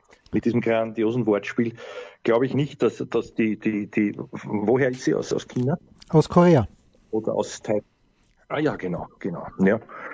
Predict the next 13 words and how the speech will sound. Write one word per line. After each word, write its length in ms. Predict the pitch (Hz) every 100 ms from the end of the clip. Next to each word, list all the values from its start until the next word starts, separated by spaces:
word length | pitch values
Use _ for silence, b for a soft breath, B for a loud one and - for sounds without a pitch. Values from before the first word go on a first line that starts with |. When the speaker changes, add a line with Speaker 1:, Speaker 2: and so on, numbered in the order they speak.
| B
Speaker 1:
ja, 220 | - 131 - -
also 160 | 117
Speaker 2:
Oder? 160 | 160 247
Speaker 1:
das, 260 | 151 135 -
Speaker 2:
Oder 200 | 160 165
nee, 100 | 180
Speaker 1:
sie, 60 | 190
Speaker 2:
aus 100 | 143
Taiwan. 340 | 156 139 180
Speaker 1:
und, 240 | 180 - -
äh, 40 | - -
das 140 | 151
Speaker 2:
Ist 180 | 135